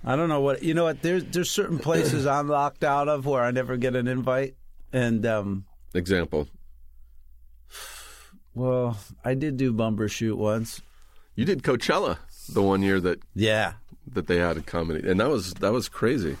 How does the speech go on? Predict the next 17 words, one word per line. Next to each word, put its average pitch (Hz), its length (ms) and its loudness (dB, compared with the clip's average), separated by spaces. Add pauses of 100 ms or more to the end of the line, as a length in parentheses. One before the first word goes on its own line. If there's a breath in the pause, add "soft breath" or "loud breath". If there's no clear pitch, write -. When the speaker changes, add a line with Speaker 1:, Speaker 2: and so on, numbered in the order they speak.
(100)
Speaker 1:
Yeah, 131 160 0
the, 117 200 0 (120)
in, 120 400 2 (100)
it 117 60 -6
was 117 180 0
oh 131 140 0
seven, 123 480 -2
I 104 80 0
think, 98 320 -6
or 107 140 -2
oh, 113 180 0 (100)
oh 147 160 2
seven, 131 420 -2
yeah. 104 260 0
Speaker 2:
That 104 120 4
was 117 160 4
my 104 360 4